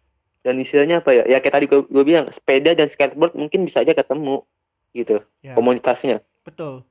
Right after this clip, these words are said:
Speaker 2: Akan terjadi keakraban juga antar komunitasnya, betul.
Speaker 1: Iya.
Speaker 2: Karena kalau tadi lu bilang kan, eh, orang-orang,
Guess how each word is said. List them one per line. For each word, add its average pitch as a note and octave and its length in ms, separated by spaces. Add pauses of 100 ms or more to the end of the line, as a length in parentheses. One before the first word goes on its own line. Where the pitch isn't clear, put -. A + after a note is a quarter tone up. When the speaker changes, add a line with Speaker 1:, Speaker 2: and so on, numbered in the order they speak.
(640)
Speaker 2:
Akan D#3 320
terjadi D3+ 400
keakraban C#3 640
juga F#3+ 240
antar D#3 180
komunitasnya, C#3+ 920 (100)
betul. B2+ 460 (520)
Speaker 1:
Iya. B2 280 (500)
Speaker 2:
Karena G#3 200
kalau G3+ 420
tadi F3+ 200
lu F3+ 120
bilang D#3+ 240
kan, F3+ 160 (320)
eh, C3+ 520 (300)
orang-orang, B2+ 880